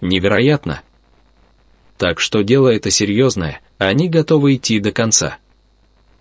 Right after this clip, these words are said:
Я рассказывал вам в одном из своих видео, как жители Запада пытались устранить вас.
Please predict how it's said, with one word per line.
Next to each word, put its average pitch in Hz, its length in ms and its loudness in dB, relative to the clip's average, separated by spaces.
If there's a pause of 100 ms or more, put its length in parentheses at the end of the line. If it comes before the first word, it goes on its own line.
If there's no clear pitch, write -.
(340)
Я 80 260 2
рассказывал 143 560 2
вам 123 240 2
в 98 60 0
одном 101 340 0
из 92 140 0
своих 90 360 -2
видео, 104 340 0 (240)
как 92 220 -2
жители 151 360 0
Запада 120 440 2
пытались 107 560 -2
устранить 87 540 -4
вас. - 340 -2